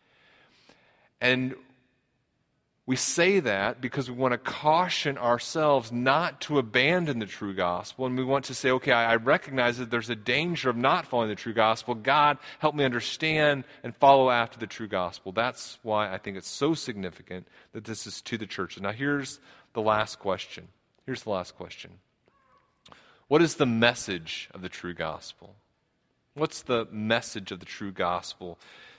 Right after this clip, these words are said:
That's going to take the next six chapters to really answer fully. But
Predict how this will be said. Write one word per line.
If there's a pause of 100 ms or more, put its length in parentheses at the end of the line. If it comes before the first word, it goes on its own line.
(120)
That's
going (640)
to
take
the
next
six
chapters
to
really
answer
fully.
But